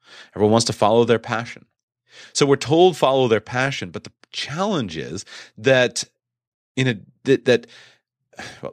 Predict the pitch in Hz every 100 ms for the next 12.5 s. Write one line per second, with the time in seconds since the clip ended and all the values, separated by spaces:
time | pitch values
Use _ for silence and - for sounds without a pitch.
0 | 92 - - 151 151 - 73 62 - -
1 | - _ _ - - 190 240 - 90 76
2 | 82 95 87 95 131 135 135 110 98 82
3 | 87 87 - - 101 110 117 113 135 185
4 | 139 117 - - - 98 87 76 - -
5 | - 131 151 117 113 98 80 _ _ _
6 | 104 110 120 117 98 - 98 107 92 104
7 | 98 82 - 110 120 104 - - 80 95
8 | 104 - 92 113 104 95 85 98 95 87
9 | 78 80 - 98 92 90 85 - - 101
10 | 82 101 104 95 82 95 110 - 71 76
11 | 85 92 107 101 92 95 92 87 80 90
12 | 92 80 - 95 90